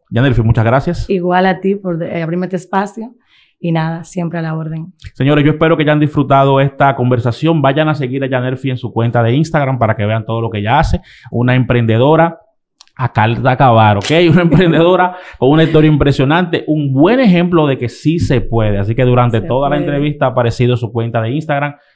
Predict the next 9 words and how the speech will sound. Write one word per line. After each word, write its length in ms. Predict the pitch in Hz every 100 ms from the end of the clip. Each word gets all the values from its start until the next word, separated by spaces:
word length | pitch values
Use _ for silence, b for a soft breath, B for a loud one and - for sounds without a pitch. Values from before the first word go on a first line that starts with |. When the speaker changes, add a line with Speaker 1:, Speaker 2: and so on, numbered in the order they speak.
| b
Speaker 1:
Vayan 240 | - 139 160
a 60 |
ver 120 | 160 156
lo 120 | 156
que 80 | 143
está 160 | -
haciendo, 520 | 147 - 131 117 123 -
síganla, 640 | - 151 160 147 139 - _
apóyenla. 680 | 165 - 139 120 104 101